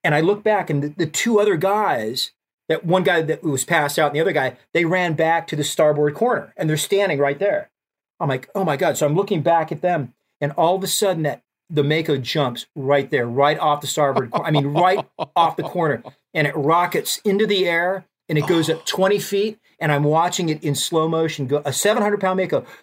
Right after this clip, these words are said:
Speaker 1: going twenty feet in the air within five feet of these guys. I mean, it's right off the
Speaker 2: Wow.
Speaker 1: corner. I'm like, "Oh my God." And it goes up, up, up, up, up. And I'm like, "That thing's gonna f-,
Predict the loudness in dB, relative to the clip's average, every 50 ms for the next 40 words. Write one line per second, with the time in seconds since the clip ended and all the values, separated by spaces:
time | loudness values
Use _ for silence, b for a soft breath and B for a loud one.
0 | B -2 0 2 2 4 2 0 -2 -4 -8 _ -20 -8 -4 -2 0 0 0 0
1 | -2 -4 -4 -2 -2 0 0 2 2 2 2 2 2 0 -2 -4 _ _ _ _
2 | _ _ -2 2 2 2 2 0 0 0 2 2 2 2 0 -2 -6 -10 _ _
3 | _ _ _ -4 0 2 2 2 2 0 0 0 0 0 -2 -2 -4 -4 -4 -4
4 | -4 -4 -6 -6 -2 0 0 0 0 -2 -4 -2 0 2 2 4 2 2 0 -2
5 | -4 -4 0 0 2 2 2 2 2 2 2 0 0 -2 0 0 2 2 2 2
6 | 2 0 0 0 -2 -2 0 0 0 0 0 0 0 0 0 0 0 0 0 0
7 | 0 0 0 0 -2 -2 0 0 0 -2 -4 -2 0 0 0 0 -4 -4 0 0
8 | 0 0 -2 -4 -4 -2 -2 -2 -2 -4 -8 _ _ _ _ _ _ _ _ _
9 | 0 2 2 2 2 0 0 0 0 0 0 0 -4 -8 _ _ -2 0 0 0
10 | -2 -2 0 0 0 0 0 -2 -4 -8 -14